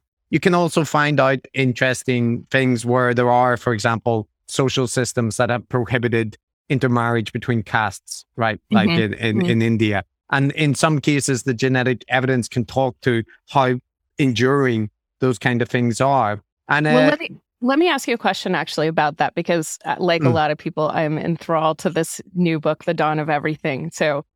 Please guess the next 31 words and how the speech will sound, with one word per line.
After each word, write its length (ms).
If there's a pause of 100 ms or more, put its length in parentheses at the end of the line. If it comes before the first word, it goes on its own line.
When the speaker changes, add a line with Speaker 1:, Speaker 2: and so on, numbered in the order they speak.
(340)
Speaker 2:
I 80
don't 260
mean 220
to 120
be 240
l-, 200
completely 580
sycophantic 680
to 120
the 220 (320)
work 280
of 120
David 260
Wengrow 440
and 260
Gr-, 140
David 360
Graeber 400
on 140
this, 320 (300)
Speaker 1:
Mm. 140
Speaker 2:
but 240
they 280
strongly 1000
caution 720 (480)
against 600
these 220
kind 320
of 300
originary 800
stories 800